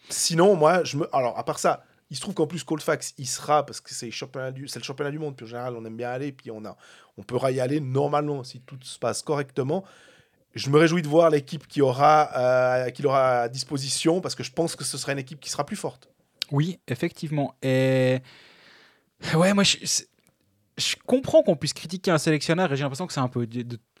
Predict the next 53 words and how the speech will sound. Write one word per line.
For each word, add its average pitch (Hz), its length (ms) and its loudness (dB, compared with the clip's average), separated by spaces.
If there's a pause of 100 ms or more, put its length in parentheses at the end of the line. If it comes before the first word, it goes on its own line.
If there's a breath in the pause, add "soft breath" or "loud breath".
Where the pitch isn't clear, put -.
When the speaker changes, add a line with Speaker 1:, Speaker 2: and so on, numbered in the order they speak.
Speaker 2:
toujours 160 320 0
été 147 160 0
le 147 60 -4
cas. 123 500 2
Euh, 117 40 -4
d'abord, 120 220 -6
c'était 120 240 -12
Kruger, 120 520 -8
il 113 60 -10
fallait, 113 320 -10
il 113 60 -14
fallait 113 160 -10
s'en 117 120 -14
séparer 127 560 -4
quand 120 100 -12
l'équipe 113 240 -12
suisse - 160 -12
faisait 113 160 -10
que - 100 -6
des 120 100 -4
quarts 120 200 -6
de 120 80 -4
finale. 143 320 0 (320 loud breath)
Mais 139 100 2
là, 214 120 8
il 247 60 6
faut 143 120 4
avoir, 123 160 2 (260)
on, 127 160 -10
je 123 180 -4
l'ai 127 120 0
dit 151 160 0
au 208 40 6
début 143 180 4
de 127 40 -2
l'épisode, 147 380 4
mais 131 80 2
il 117 40 0
y - 20 0
a 117 40 0
quand 185 120 4
même 185 120 4
une 113 80 -6
réalité. 151 640 0 (160)
La 98 120 -8
Suisse - 280 -10
n'est 110 100 -8
pas 139 220 -6
un 117 60 -8
membre 131 200 -12
du 131 120 -10
top 127 180 -12
quatre - 300 -18